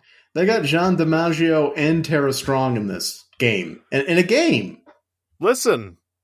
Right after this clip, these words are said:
Speaker 2: the voices are good. Warner Brothers is spending a lot of money on this. I'm just saying, where's Betty Boop?
Speaker 1: Jim Cummings as Taz. They got the legendary voice actor Jim Cummings, who voiced Winnie the Pooh, Tigger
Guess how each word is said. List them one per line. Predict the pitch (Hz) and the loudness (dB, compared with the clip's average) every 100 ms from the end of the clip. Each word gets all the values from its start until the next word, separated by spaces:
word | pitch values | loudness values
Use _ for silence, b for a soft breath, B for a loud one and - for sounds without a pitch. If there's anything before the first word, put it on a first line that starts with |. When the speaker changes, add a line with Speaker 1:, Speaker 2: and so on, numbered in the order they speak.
| _ | _
Speaker 2:
the | 123 160 | -2 -2
voices | 143 170 214 - 247 240 | 2 2 2 0 -2 -2
are | |
good. | 196 185 226 180 101 92 _ | 0 2 2 2 -2 -12 _
Warner | 113 143 185 190 | -6 0 2 2
Brothers | 190 190 190 185 | 2 2 2 2
is | 180 | -2
spending | - 165 170 175 | 2 0 0 -2
a | |
lot | 170 170 180 | 0 2 0
of | 170 | 0
money | 180 202 160 | -2 0 -2
on | 110 | -4
this. | 101 95 - - | -6 -8 -8 -8
I'm | 139 | -2
just | 160 170 | -2 0
saying, | 160 135 | -2 0
where's | 147 143 | 0 0
Betty | 131 170 175 | 0 0 0
Boop? | 170 180 139 - - - | 0 0 0 -10 -20 -10
Speaker 1:
Jim | 123 - 185 208 | -4 0 2 2
Cummings | 190 185 175 143 110 95 | 0 2 2 2 0 -2
as | 101 - | -4 -2
Taz. | 123 98 73 - | -2 -2 -6 -6
They | 135 139 | 0 2
got | 160 156 143 - | 2 2 0 -6
the | 139 139 139 | -12 0 2
legendary | 135 147 156 180 170 160 151 | 4 2 2 0 2 2 2
voice | 127 120 120 120 | 2 2 2 0
actor | 120 110 113 104 | -4 -4 -4 -4
Jim | 107 110 120 | -2 -2 -2
Cummings, | - 95 87 87 82 - B B B - | -2 -4 -4 -6 -8 -8 B B B -2
who | 127 | 0
voiced | 123 123 123 123 | 2 2 0 0
Winnie | 123 160 | 0 2
the | 175 | 0
Pooh, | - 120 107 | -2 -2 -2
Tigger | - 139 139 151 156 | 0 0 2 2 0